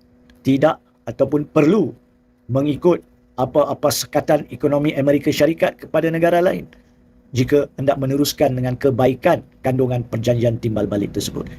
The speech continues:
Itu juga menghalang negara kita dalam perhubungan antarabangsa dengan negara lain,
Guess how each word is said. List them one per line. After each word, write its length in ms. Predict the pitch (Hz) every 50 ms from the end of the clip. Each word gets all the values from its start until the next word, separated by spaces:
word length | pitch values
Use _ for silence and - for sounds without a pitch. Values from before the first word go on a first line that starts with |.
| - - 147
Itu 320 | 131 - - 196 208 180
juga 240 | 196 226 - - - - - - _ -
menghalang 480 | 147 151 127 - 127 135 151 165 165
negara 240 | 160 156 160 160 165
kita 320 | 170 202 208 - 156 - 127 - - -
dalam 240 | 143 139 143 143 139 - _ _
perhubungan 480 | - 151 131 151 147 143 156 151 151 143 -
antarabangsa 640 | 147 131 147 139 139 131 139 143 139 147 143 135 127
dengan 160 | 135 135 131
negara 240 | 135 131 139 135 143
lain, 320 | 147 190 190 143 120 120